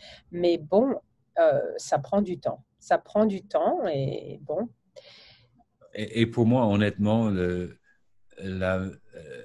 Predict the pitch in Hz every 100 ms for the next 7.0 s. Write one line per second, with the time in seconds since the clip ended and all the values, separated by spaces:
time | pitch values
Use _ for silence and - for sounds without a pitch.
0 | 60 55 57 - 71 92 98 113 110 104
1 | 117 104 92 - 107 98 90 92 82 113
2 | 110 101 90 82 82 85 78 73 82 -
3 | - - 101 98 92 87 92 90 113 113
4 | 90 - - - 120 104 90 104 92 101
5 | 98 82 87 85 73 - _ _ - -
6 | 127 113 117 107 110 98 117 131 147 -